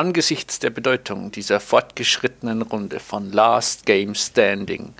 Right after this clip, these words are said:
sollten diejenigen zu Wort kommen, um die es wirklich geht. Leider stand der Minecraft-Boy nicht für ein Interview zur Verfügung.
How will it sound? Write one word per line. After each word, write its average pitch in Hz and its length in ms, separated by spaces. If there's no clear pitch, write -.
sollten 117 480
diejenigen 170 600
zu 139 220
Wort 127 240
kommen, 127 380
um 98 220
die 101 180
es - 240
wirklich 113 580
geht. - 400
Leider 135 320
stand 131 340
der 104 80
Minecraft-Boy 104 920
nicht 104 320
für 101 80
ein 98 100
Interview 104 400
zur - 200
Verfügung. - 500